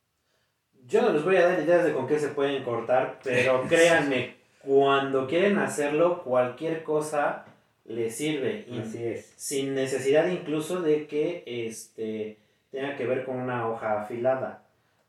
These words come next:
Speaker 1: Eh, y para los que tienen hijos adolescentes y creen que están teniendo este tipo de problemas,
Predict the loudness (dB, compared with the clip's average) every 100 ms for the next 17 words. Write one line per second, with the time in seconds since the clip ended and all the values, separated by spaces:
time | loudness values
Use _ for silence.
0 | -14 -10 -8 -6 -6 -4 -6 -8 -10 _
1 | _ _ _ _ _ -14 -4 0 2 0
2 | -6 -2 -2 -2 -4 -2 0 -2 -4 -6
3 | -6 -8 -8 -8 -10 -12 -10 -8 -10 -12
4 | -16 -16 -10 -8 -6 -6 -4 -4 -4 -6